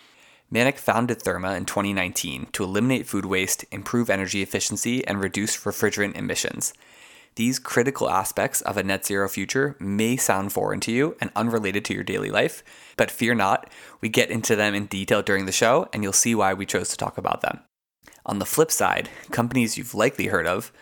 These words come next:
work with Therma to reduce their emissions,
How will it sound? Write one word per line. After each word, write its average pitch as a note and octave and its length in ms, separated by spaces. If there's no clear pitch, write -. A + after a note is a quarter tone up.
work B2+ 280
with G#2 180
Therma G2+ 300
to - 100
reduce G2 380
their G2 140
emissions, - 580